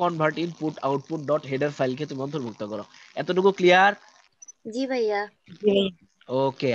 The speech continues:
Speaker 1: আমি কিন্তু একদম ভেঙে ভেঙে বোঝানোর চেষ্টা করতেছি যে আমরা কেন, কোন উদ্দেশ্যে কোনটা লিখি। এখন তুমি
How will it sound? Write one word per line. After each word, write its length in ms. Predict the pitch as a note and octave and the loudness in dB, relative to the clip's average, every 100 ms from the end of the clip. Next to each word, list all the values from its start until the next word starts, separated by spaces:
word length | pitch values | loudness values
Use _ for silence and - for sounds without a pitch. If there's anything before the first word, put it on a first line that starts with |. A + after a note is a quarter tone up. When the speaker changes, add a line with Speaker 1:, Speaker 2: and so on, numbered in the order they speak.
| A2 | 0
Speaker 1:
আমি 120 | C#3 D3+ | -2 -6
কিন্তু 160 | E3 E3+ | -2 -2
একদম 200 | E3 D#3+ D3+ B2 A#2 | 0 -4 -6 -6 -4
ভেঙে 200 | C3+ D3+ | -2 -2
ভেঙে 180 | D#3 D3+ D3 | -2 -4 -4
বোঝানোর 300 | D3+ C#3+ C3+ | -6 -8 -6
চেষ্টা 200 | C#3+ - A#2+ | -6 -2 -2
করতেছি 240 | A2+ A#2+ B2+ | -4 -4 -2
যে 60 | B2 | 0
আমরা 120 | C3 - | -2 2
কেন, 160 | C#3+ D3 C#3 | 2 4 2
কোন 80 | D3+ D#3 | -2 0
উদ্দেশ্যে 280 | C#3 - C3 | -2 -2 -4
কোনটা 200 | C#3+ C3 A2 | -6 -4 -6
লিখি। 220 | G#2 F#2 - _ _ - - - - - _ _ _ _ _ _ - | -6 -14 -20 _ _ -16 -16 -16 -20 -20 _ _ _ _ _ _ -2
এখন 300 | D3+ E3+ C#3 - _ _ _ _ _ _ - _ _ _ _ - | 2 2 0 -6 _ _ _ _ _ _ -20 _ _ _ _ 2
তুমি 160 | F#3+ | 4